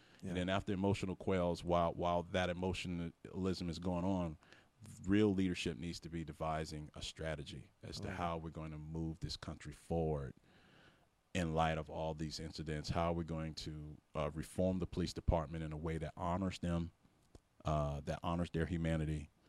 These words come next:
Speaker 2: that shows, uh, that, hey, we respect you, but, hey, we do need some reform in these areas. How can we do that in an honorable way?
Speaker 1: Yeah.
Speaker 2: And then how can we engage in a conversation where, yeah, Black Lives Matter,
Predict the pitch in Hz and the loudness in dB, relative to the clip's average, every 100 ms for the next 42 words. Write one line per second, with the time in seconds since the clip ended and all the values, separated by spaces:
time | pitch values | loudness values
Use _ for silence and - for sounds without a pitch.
0 | _ - 78 - - 95 90 85 82 - | _ -4 -4 -2 0 2 4 2 0 -4
1 | - 80 78 76 69 78 73 85 85 78 | -4 -2 -2 -2 -2 -4 0 0 0 -2
2 | 76 - - 98 - 90 80 80 90 90 | -6 -8 -2 -2 0 -2 -2 -2 2 2
3 | 85 87 85 92 85 80 80 80 - 82 | 0 -4 0 0 0 -4 -4 -6 -6 -8
4 | 80 76 78 76 76 - 92 - 82 76 | -6 -8 -6 -6 -6 -4 -4 -4 -8 -10
5 | 78 78 85 82 78 - 85 80 78 80 | -10 -10 -10 -12 -12 -10 -8 -8 -8 -8
6 | 80 - - 98 87 - - 104 98 85 | -8 -10 -8 -6 -6 -12 -8 0 0 4
7 | 113 - 110 98 98 90 87 92 95 87 | 2 2 0 4 4 4 2 2 2 0
8 | 82 87 82 78 87 85 85 80 82 76 | -4 -2 -4 -2 -2 0 -2 0 0 0
9 | 73 73 _ _ _ _ _ _ _ _ | -2 -4 _ _ _ _ _ _ _ _
10 | _ _ - - 101 95 85 101 95 82 | _ _ -10 4 8 8 6 4 4 -2
11 | 80 78 85 78 76 73 | -2 -2 0 0 -2 -4